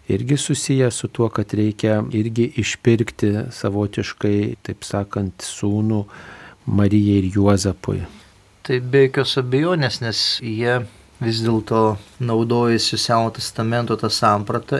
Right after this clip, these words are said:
Speaker 2: ir čia yra toksai kaip ir komentaras, kuris, na, buvo praktikuojamas. Čia labai aiškiai iš turinio matosi, kad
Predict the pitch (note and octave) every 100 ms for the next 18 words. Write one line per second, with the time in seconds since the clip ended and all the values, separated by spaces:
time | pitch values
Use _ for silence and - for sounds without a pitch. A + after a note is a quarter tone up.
0 | - A2+ A2 A2 G#2 - A2 A2 A2 G2+
1 | - A2+ A2 G#2 - - C3 B2 A2+ G#2
2 | F#2+ F#2+ G#2 D3+ - - - A#2+ A2+ A#2
3 | - - - - - G#2 G2 B2 D#3 D3
4 | C#3 C#3+ D3+ D#3 D3+ - - C3+ - -
5 | - C4 C4+ A#2 G#2 - - - - -
6 | - - A2 G#2+ G#2 G#2+ G#2 - A2 -
7 | - A2+ A#2 G#2+ F#2+ F#2 - - G#2 G#2+
8 | G2+